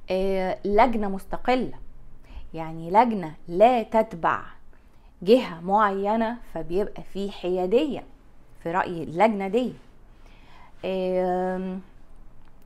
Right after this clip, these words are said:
آه، يقول لك مرشح مستقل، يعني مش نازل تبع حزب معين. يجي بقى ولد أو بنت يقولوا: "أنا مستقل". طب ماشي، تعالى حبيبي، أنت عايش فين؟ عايش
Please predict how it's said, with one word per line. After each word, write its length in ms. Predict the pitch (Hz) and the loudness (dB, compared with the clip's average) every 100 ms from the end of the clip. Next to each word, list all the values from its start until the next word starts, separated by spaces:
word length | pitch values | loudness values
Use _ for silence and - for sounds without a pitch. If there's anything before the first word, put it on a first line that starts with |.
| - - 175 | -20 -14 -10
آه، 220 | 170 170 | -8 -6
يقول 420 | 175 185 208 220 | -2 0 0 2
لك 340 | 202 208 - | 0 -2 -6
مرشح 600 | 185 190 202 277 - 247 | -2 2 4 4 4 -4
مستقل، 580 | 233 214 - - 240 190 160 - | -4 -6 -6 -2 0 -2 -6 -10
يعني 260 | 160 165 185 | -8 -8 -8
مش 200 | 180 - | -8 -6
نازل 340 | 202 233 214 | -2 -2 -2
تبع 280 | - 185 196 | -2 0 0
حزب 400 | - 185 185 175 175 | -4 -4 -4 -4 -6
معين. 400 | 180 208 233 - - - - - - - - - - - - - | -4 -4 -4 -6 -14 -18 -18 -16 -12 -10 -10 -12 -12 -12 -14 -4
يجي 300 | 254 349 247 | 4 6 6
بقى 220 | 262 - 196 | 4 4 4
ولد 300 | 214 185 - | 2 2 -4
أو 180 | 165 | -8
بنت 340 | 170 220 339 - - | -4 -4 -4 -10 -12
يقولوا: 400 | 175 143 220 220 - - | -8 -4 -4 -4 -4 -2
"أنا 180 | 277 254 | -2 -2
مستقل". 480 | 196 - - - - - - - - - - - - - - - - - | -4 -8 -10 -10 -12 -14 -10 -8 -8 -10 -12 -14 -12 -10 -10 -14 -14 0
طب 180 | 269 302 | 2 2
ماشي، 360 | 277 285 - | 0 -4 -6
تعالى 280 | - 214 254 | -2 2 2
حبيبي، 460 | 254 190 185 180 - - - | 0 -6 -8 -10 -12 -16 -8
أنت 140 | 202 | -2
عايش 340 | 202 226 285 - | 2 2 2 -6
فين؟ 340 | - 202 175 - - - - - - - - - | -6 -6 -6 -14 -20 -20 -20 -20 -20 -20 -20 -14
عايش 520 | 170 180 180 - - | -10 -8 -10 -14 -20